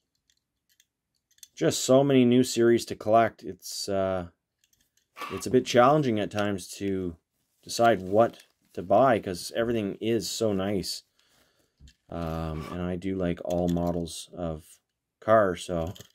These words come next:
that makes it particularly difficult for me. I don't think this one has an opening hood. Doesn't look like it, but it is separately cast.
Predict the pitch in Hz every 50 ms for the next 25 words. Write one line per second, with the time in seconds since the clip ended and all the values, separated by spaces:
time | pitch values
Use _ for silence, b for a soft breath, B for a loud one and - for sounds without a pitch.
0 | b b b b b b b b b _ - 107 113 117 131 127 - 113 - -
1 | 101 85 113 120 127 120 110 101 98 92 90 87 98 98 92 87 104 85 80 92
2 | 87 90 95 101 110 107 - _ _ _ _ 104 101 135 160 156 - 151 139 135
3 | 131 - 123 113 113 107 110 107 107 104 - 110 104 98 101 107 127 127 - _
4 | _ _ _ _ _ _ _ _ _ _ _ _ _ _ - _ _ _ _ _
5 | _ _ _ _ _ _ _ _ _ _ _ _ _ _ _ _ _ _ - 104
6 | 107 101 80 101 - 101 90 82 78 82 85 - - - - 107 101 85 117 113
7 | 104 117 135 131 - - - 123 - 123 104 98 92 - - 101 98 98 110 123
8 | - - - - - _